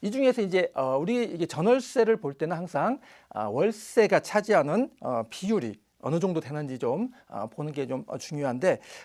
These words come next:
어, 월세가 차지하는 비중은 이제, 어, 전년 동월 대비해서는 사점, 사십육 점 육 퍼센트로,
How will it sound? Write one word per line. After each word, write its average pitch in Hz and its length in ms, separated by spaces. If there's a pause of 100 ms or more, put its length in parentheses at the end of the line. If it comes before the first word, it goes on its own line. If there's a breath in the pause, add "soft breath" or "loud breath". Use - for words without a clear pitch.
어, 123 120
월세가 233 440
차지하는 233 420
비중은 165 540
이제, 123 340 (220 soft breath)
어, - 120
전년 220 560
동월 175 380
대비해서는 170 580
사점, 240 720 (160)
사십육 208 580
점 214 140 (100)
육 135 180
퍼센트로, 180 600